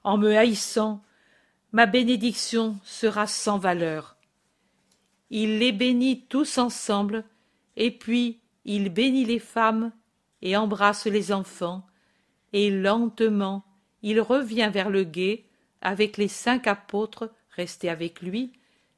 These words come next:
et les disciples ex-bergers. Chapitre deux cent vingt-quatre. Sur le chemin du retour à Nobé. Ils sont déjà sur les pentes de l'Oliveraie,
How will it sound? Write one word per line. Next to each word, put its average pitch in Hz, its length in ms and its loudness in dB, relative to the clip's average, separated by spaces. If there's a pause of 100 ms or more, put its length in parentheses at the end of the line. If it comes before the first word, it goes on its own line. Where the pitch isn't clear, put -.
(140)
et 240 120 2
les 214 140 2
disciples 196 680 -8 (200)
ex-bergers. 156 880 -8 (2000)
Chapitre 247 720 0
deux 214 200 0
cent 247 260 2
vingt-quatre. 208 920 -2 (600)
Sur 233 300 0
le 269 100 6
chemin 262 520 6
du 208 260 2
retour 220 720 0
à 180 140 2
Nobé. 151 580 0 (720)
Ils 254 140 2
sont 359 220 0
déjà 277 340 4
sur 247 220 2
les 233 100 4
pentes 254 400 0
de 185 160 4
l'Oliveraie, 233 800 6